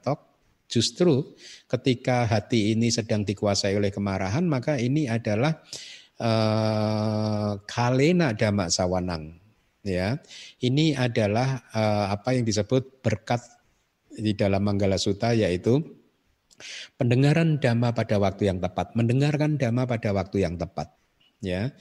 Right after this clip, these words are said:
ketika kilesa-kilesa ini sedang muncul, itulah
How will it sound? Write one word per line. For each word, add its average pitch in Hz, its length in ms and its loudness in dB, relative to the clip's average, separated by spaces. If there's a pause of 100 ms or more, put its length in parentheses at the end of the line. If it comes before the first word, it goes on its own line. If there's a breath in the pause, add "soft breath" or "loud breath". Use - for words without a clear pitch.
(400 loud breath)
ketika 131 400 -2
kilesa-kilesa 139 960 2
ini 135 160 0
sedang 117 320 0
muncul, 117 320 0
itulah 165 400 0